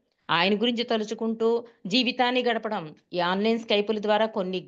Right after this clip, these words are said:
గంటలు ఆయన గురించి తెలుసుకున్నదే తెలుసుకుంటాం, పాడుకున్నదే పాడుకుంటూ ఆయనతోనే ఉండే భాగ్యం కల్పించాడు కనుక మనందరం కూడా చాలా అదృష్టవంతులం. ఆనాటి జనసందోహాన్ని అదుపు చేయడానికి మండలి వారు ఎంతో శ్రమ తీసుకున్నారు. బాబా ఏంటంటే ఇంక జనాలు ఎక్కువైపోతున్నారని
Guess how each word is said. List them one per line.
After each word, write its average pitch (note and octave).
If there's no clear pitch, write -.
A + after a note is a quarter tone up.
గంటలు A3
ఆయన A#3
గురించి A3+
తెలుసుకున్నదే A3
తెలుసుకుంటాం, A3
పాడుకున్నదే G3
పాడుకుంటూ G3+
ఆయనతోనే A3+
ఉండే G#3+
భాగ్యం F3
కల్పించాడు G3
కనుక F#3+
మనందరం F#3
కూడా G#3
చాలా F3+
అదృష్టవంతులం. D#3
ఆనాటి A#3+
జనసందోహాన్ని A#3
అదుపు G#3
చేయడానికి G#3
మండలి F#3
వారు G3+
ఎంతో F3
శ్రమ F#3
తీసుకున్నారు. A#3
బాబా F#3
ఏంటంటే B3+
ఇంక C4
జనాలు F3+
ఎక్కువైపోతున్నారని A#3